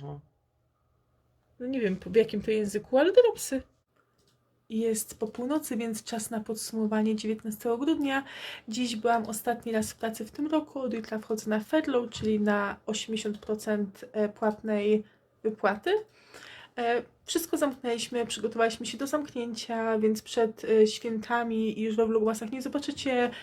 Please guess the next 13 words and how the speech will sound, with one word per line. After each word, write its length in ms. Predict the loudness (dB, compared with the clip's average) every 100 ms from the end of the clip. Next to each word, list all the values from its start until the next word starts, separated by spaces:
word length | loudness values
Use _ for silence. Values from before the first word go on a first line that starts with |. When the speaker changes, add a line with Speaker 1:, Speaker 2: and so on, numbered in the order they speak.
| -16 -14 -6
Speaker 2:
wychodzenia 500 | 2 4 4 2 2
do 80 | 2
pracy, 340 | 2 0 2
żadnych 340 | 4 4 2
cen 300 | 0 0 0
z 120 | -2 0
pracy, 420 | 2 2 0 0
żadnych 300 | 0 0 2
lunchboxów, 760 | 2 4 6 4 2 0 2
bo 200 | 6 6
zostaję 420 | 6 0 2 4
w 60 | 6
domu. 420 | 6 6 6 2